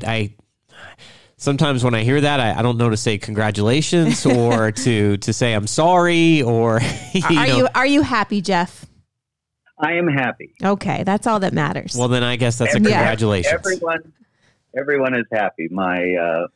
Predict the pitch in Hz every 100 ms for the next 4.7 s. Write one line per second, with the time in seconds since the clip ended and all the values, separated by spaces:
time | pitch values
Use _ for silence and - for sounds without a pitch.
0 | _ _ - 101 101 107 120 - 113 107
1 | 98 95 90 90 90 78 85 90 87 -
2 | _ _ _ _ _ 90 87 - 110 104
3 | 95 _ _ 98 92 92 90 87 87 85
4 | 85 87 87 85 76 85 85